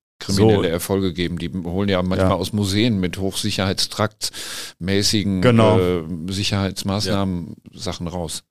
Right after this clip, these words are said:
Speaker 2: Genau, wir, wir erinnern uns vielleicht noch an den, den Einbruch in den Louvre vor
Speaker 1: Ja.
Speaker 2: einigen Monaten, ne? Ich,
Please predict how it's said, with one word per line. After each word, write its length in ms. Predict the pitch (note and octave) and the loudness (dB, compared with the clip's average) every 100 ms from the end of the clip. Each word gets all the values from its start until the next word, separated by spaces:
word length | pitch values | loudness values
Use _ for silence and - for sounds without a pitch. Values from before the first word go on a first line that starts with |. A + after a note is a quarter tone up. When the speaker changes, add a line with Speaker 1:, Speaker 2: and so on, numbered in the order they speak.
| - | 2
Speaker 2:
Genau, 360 | B2 C3 B2+ A#2 | 6 6 6 6
wir, 220 | C3 A2 | 4 6
wir 160 | C3 | 6
erinnern 460 | A#2 B2 C#3+ D3 C#3+ | 6 4 6 6 6
uns 220 | C3+ C3 | 4 0
vielleicht 340 | - A#2 A#2 - | 2 4 4 2
noch 120 | B2 | 0
an 200 | A2 A#2+ | 2 4
den, 320 | A2+ A#2 A2+ G#2+ | 6 6 4 4
den 200 | A2 A2 | 2 2
Einbruch 480 | G#2+ B2+ B2 C#3+ C3 | 2 2 2 0 2
in 140 | A#2 | 4
den 140 | A2+ | 6
Louvre 540 | A2 A#2+ D#3+ C#3+ C#3 D#3 | 6 6 4 4 4 4
vor 160 | - C3 | 4 4
Speaker 1:
Ja. 80 | |
Speaker 2:
einigen 360 | B2+ C#3 B2 C3+ | 6 6 6 6
Monaten, 600 | B2+ C#3 D3 C#3 C#3 D3 | 8 8 8 6 6 4
ne? 240 | A#2+ C3+ A#2 | 6 4 2
Ich, 140 | A2+ | -6